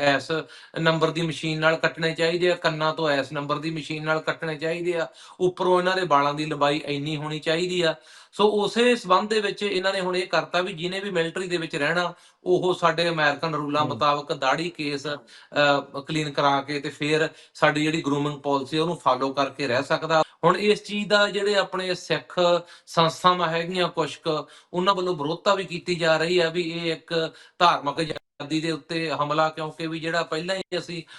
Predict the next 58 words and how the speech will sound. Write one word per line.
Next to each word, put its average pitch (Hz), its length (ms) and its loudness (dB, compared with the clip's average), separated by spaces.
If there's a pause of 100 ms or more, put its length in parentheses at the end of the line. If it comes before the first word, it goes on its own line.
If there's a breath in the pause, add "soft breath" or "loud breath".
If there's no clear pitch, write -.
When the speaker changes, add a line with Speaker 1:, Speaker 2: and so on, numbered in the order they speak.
(240 loud breath)
Speaker 1:
ਹੱਕ 147 160 0
ਲਿਆ 160 220 4
ਸੀ, 170 120 -4
ਉਹ 175 80 2
ਕੋਰਟਾਂ 160 380 -2
ਦੇ 156 100 -4
ਵਿੱਚ 156 180 -6
ਜਾ 147 200 2
ਜਾ 147 180 -2
ਕੇ 151 160 -8
ਇੱਥੋਂ 143 280 -8
ਤੱਕ 151 200 -4
ਪਹੁੰਚੇ 156 400 -8
ਸੀਗੇ, 165 380 -6 (320 loud breath)
ਤੇ 185 80 2
ਇੱਕ 185 320 0
ਫਰਮਾਨ 156 500 0
ਨਹੀਂ, 170 200 -6
ਉਹ 175 120 -4
ਸਾਰੇ 151 300 -4
ਕੋਰਟਾਂ 156 360 -6
ਦੇ 156 80 -4
ਜਿਹੜੇ 160 340 -6 (300 soft breath)
ਹੁਕਮ 147 280 -4
ਹੈਗੇ 160 240 -2
ਆ, 170 40 0
ਉਹਨਾਂ 170 140 -4
ਨੂੰ 170 100 -8
ਛਿੱਕੇ 156 300 -8
ਟੰਗ 147 240 -2
ਦਿੱਤਾ 147 320 -4
ਗਿਆ। 151 260 -4 (300 soft breath)
ਤੇ 165 60 -8
ਹੁਣ 185 400 2
ਮੇਰਾ 175 260 0
ਖਿਆਲ 180 220 -2
ਆ 190 60 -2
ਵੀ 214 180 -4
ਦੁਆਰ 139 400 0
ਤੋਂ 180 220 -6
ਕੋਰਟਾਂ 170 340 -2
ਵਗੈਰਾ 160 320 2
ਦੇ 160 80 -4
ਵਿੱਚ 156 180 -8
ਲੋਕ, 143 440 -6
ਅਹ, 143 720 -4
ਜਾਣਗੇ, 180 560 2
ਹੋ 139 160 -4
ਸਕਦਾ 165 420 2
ਕੋਈ 175 240 -2
ਫੈਸਲਾ 160 440 0
ਚੇਂਜ 156 280 -4
ਹੋ 151 120 -4
ਜੇ, 160 100 -6
ਪਰ 170 180 0
ਹਾਲ 143 320 2
ਦੀ 190 200 -8
ਘੜੀ 170 260 -6